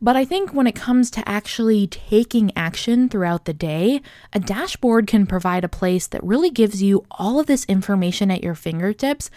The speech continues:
and allows you to actually take action on all of your actions. So here's a little bit <laughs> more about what I mean when I say that. So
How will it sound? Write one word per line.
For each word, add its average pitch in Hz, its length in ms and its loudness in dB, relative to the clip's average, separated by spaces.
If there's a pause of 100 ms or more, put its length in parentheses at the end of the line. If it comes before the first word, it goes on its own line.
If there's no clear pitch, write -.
(280)
and 220 100 2
allows 208 380 2
you 220 60 0
to - 140 -6
actually 190 320 -2
take - 380 -6
action 185 680 -4
on 170 220 -4
all 165 160 -6
of 156 60 -8
your 160 140 -6
actions. 156 500 -10 (300)
So 226 120 -2
here's 262 240 0
a 269 40 0
little 226 220 4
bit 196 140 6
<laughs> - 20 6
more 185 320 6
about 175 420 0
what 170 260 -2
I 160 80 -4
mean 156 560 -4
when 160 160 -6
I 156 120 -6
say - 260 -8
that. - 360 -10 (240)
So 233 300 2